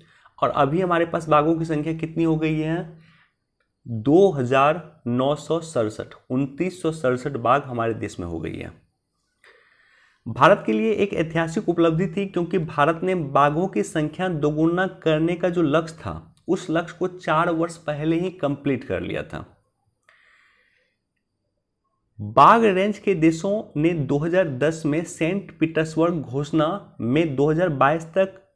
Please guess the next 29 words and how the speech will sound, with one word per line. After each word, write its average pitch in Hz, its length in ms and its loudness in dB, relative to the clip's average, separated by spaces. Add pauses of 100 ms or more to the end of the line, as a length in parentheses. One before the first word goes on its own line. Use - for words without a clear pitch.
अपनी 185 420 0
अपनी 170 320 -2
रेंज 160 240 2
में 170 200 0
बाघों 147 300 0
को 170 140 -2
दोगुना 147 480 0
करने 151 380 -2
का 180 160 -2
संकल्प 139 440 -6
लिया 98 240 -4
था। 78 200 -12 (760)
तो 123 60 -4
दो 120 300 0
हज़ार 185 300 0
दस 170 280 -2
में 175 120 -2
ये 160 160 2
काफ़ी 160 420 -4
इंपॉर्टेंट 160 580 0
है, 175 60 -2
जब 151 220 -4
टाइगर 135 280 0
के 156 120 -4
बारे 143 140 0
में 143 120 -2
आप 131 180 -10
पढ़ते 127 280 -4
हैं 139 260 -8